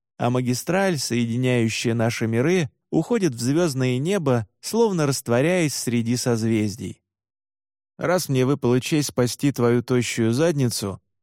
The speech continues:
облокачиваюсь я на холодный бетон, «то могу задать вопрос».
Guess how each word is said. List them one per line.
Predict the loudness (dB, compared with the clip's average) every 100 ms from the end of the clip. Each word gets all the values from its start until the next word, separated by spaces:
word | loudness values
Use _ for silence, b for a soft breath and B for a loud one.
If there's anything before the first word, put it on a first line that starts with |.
| _ -4
облокачиваюсь | 0 2 2 -2 0 0 0 0
я | 0
на | 0
холодный | 0 0 0 0
бетон, | -2 0 0 -2 -4 _ _ _ _
«то | -2 0
могу | 2 2 2
задать | 2 2 2 2
вопрос». | 0 0 -2 -2 -8